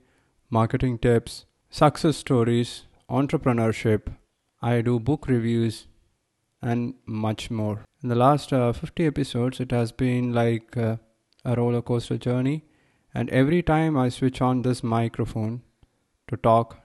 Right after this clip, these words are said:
to record an episode,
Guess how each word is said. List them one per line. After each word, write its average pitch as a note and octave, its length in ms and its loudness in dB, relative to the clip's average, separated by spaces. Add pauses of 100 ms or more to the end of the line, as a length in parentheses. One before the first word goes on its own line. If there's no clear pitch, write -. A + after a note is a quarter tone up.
(120)
to A#2 100 -2
record A#2+ 540 2 (880)
an A#2+ 120 -2
episode, A2+ 540 -2